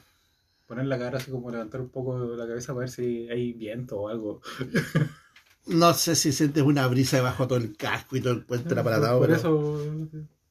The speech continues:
Speaker 2: pero en realidad, ¿cachai? Como que nada fuera lo normal. Pero tú puedes ver de que Pa-, eh, de que, eh, Palmer está como que igual está como aplaudiendo y todo, ¿cachai? Como bien bravo, pero como que está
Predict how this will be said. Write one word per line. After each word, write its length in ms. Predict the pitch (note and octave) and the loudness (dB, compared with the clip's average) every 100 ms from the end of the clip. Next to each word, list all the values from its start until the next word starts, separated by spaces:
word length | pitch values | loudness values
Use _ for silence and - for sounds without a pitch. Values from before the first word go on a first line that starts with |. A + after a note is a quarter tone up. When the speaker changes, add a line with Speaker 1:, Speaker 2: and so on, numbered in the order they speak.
| _ | _
Speaker 2:
pero 160 | E3 E3 | 2 4
en 60 | |
realidad, 360 | E3 E3+ F3+ G3+ | 4 4 4 4
¿cachai? 260 | G#3 E3+ G#3+ | 2 0 -2
Como 260 | G#3+ G#3 F#3+ | 0 0 0
que 300 | F#3+ F3+ F3 - - - _ _ _ - - - _ - | 2 2 0 -8 -20 -20 _ _ _ -20 -20 -20 _ -2
nada 300 | F#3 G#3+ - | 4 6 6
fuera 240 | - G3 | 6 4
lo 80 | F#3 | 6
normal. 360 | D#3+ C3+ A2 - _ _ _ _ - - | 4 2 -2 -8 _ _ _ _ -20 -10
Pero 120 | C#3 | -4
tú 100 | F3+ | 2
puedes 160 | F#3+ G3 | 4 6
ver 140 | G3+ | 4
de 120 | G3 | 2
que 240 | - D#3 - _ - | -2 -2 -2 _ -10
Pa-, 160 | E3+ E3+ | -8 -2
eh, 180 | C#3+ C3+ | -2 0
de 140 | C3 | -2
que, 360 | D3 D3 - D3 | 0 2 2 0
eh, 60 | |
Palmer 360 | C3 E3+ G#3 B3 | 2 2 4 2
está 320 | - - G3+ | 0 -4 -6
como 420 | G3+ G3 F#3 F3 | -4 0 0 0
que 300 | - F#3 F3+ | -2 0 0
igual 320 | F#3 F3+ A#3 C4 | 0 2 2 2
está 140 | C#4 | 0
como 160 | B3 A3+ | 0 2
aplaudiendo 680 | G#3 F#3+ E3 F3 C4 A3+ | 4 4 2 0 2 0
y 20 | G3 | -2
todo, 260 | - C3 | 2 2
¿cachai? 360 | B2 - - - | 0 -4 -8 -8
Como 280 | G#2+ G2+ G2 | -6 -4 -2
bien 340 | G#2+ F2+ G#2+ | -4 -4 -2
bravo, 340 | G2+ A2 G#2+ F#2 | 0 4 4 2
pero 200 | E2+ E2+ | 0 -2
como 160 | E2+ | -4
que 60 | E2 | -8
está 220 | - - | -10 -14